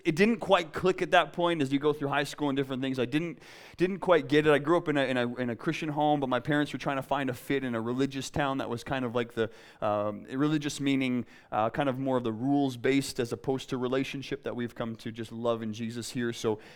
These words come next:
um, anyhow, I, I've, uh, but at nineteen, I started to serve God, and I, I fell in love with the real Jesus as some friends, a good friend of mine, um, and he, he was, and we haven't, uh, we've kind of been a bit distant as of lately.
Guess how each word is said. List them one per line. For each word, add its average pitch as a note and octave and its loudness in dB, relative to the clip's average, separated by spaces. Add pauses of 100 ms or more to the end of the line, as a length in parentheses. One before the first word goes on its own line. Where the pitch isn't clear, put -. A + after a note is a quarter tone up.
(200)
um, G#2+ 2
anyhow, D3+ 6
I, C#3+ 6
I've, C3 0
uh, A#2+ 6
but B2+ 2
at C#3 -4
nineteen, D#3 0
I C#3+ 0
started C#3+ 0
to B2 -10
serve D3 -4
God, C3+ 4
and A2 0
I, G#2+ -4
I G#2+ -8
fell B2 0
in A#2+ -4
love C3+ 2
with B2+ -2
the A#2 -4
real B2 0
Jesus B2 -4
as G#2+ -4
some A2 -6
friends, B2+ -4
a G#2+ -2
good C3+ -2
friend C3 -2
of A2+ 0
mine, G#2+ 0 (340)
um, G#2 -2
and A2+ -2
he, A#2+ 0 (100)
he B2 -2
was, B2 4
and A2+ -4
we A#2+ -2
haven't, A2+ 0
uh, G2 -2
we've A2+ -6
kind A2+ -6
of A2+ -10
been A#2 -4
a G#2 -4
bit A2 -6
distant A#2 -10
as A2 -8
of G#2+ -8
lately. A#2 -4